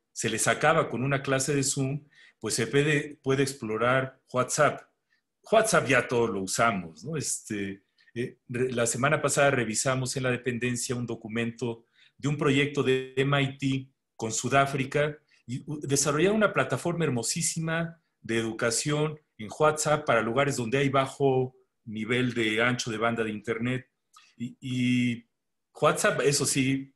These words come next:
no conozco a nadie que no use WhatsApp ahorita, ¿no? Es decir, también existe por ahí la posibilidad, ¿no? Y, y en términos de aulas virtuales, pues Moodle es la más usada en el mundo, que es gratis.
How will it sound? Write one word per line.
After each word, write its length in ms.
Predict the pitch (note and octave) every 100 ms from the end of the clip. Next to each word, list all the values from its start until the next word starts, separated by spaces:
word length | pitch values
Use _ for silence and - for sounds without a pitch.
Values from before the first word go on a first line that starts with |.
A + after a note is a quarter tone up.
| -
no 200 | C3+ C3+
conozco 420 | C3+ C3 - A#2
a 40 |
nadie 560 | G#2+ C3 D3+ E3+ F3+ F3 _ _ _ _ _ _
que 120 | A#2
no 160 | A2+ B2+
use 200 | B2+ A#2
WhatsApp 560 | - A#2 A2+ - G#2+ G2
ahorita, 540 | F#2+ F#2+ F#2+ F2+ E2
¿no? 160 | G2+ - -
Es 100 | A#2+
decir, 420 | B2+ A#2 C#3 A#2+ - _ -
también 400 | A#2 A#2+ D3 C#3
existe 460 | A#2+ - B2+ B2+
por 160 | - G#2
ahí 100 | G#2+
la 160 | G#2+
posibilidad, 640 | G2+ - F#2 F2 F#2 F2 E2
¿no? 160 | B2 - _ - -
Y, 260 | C3 C#3+ B2+
y 40 |
en 80 | C3
términos 420 | G3 A3+ A3 C#3+
de 80 | B2+
aulas 320 | F3 F3+ E3
virtuales, 960 | A#2 A2 G#2 C3+ C#3 C#3 E3+ E3 - _ _ _ _ _ -
pues 440 | A#2+ A#2 - - G3
Moodle 720 | F#3+ D3+ D3+ G3 F#3+ D#3+ D#3+
es 100 | D#3
la 100 | C#3
más 260 | C3+ C#3+
usada 280 | C3 - C#3
en 80 | B2
el 120 | G2+
mundo, 340 | G#2 A#2+ C3 C3
que 100 | A#2
es 120 | G#2+
gratis. 680 | G#2 G#2 - C#3 D#3+ -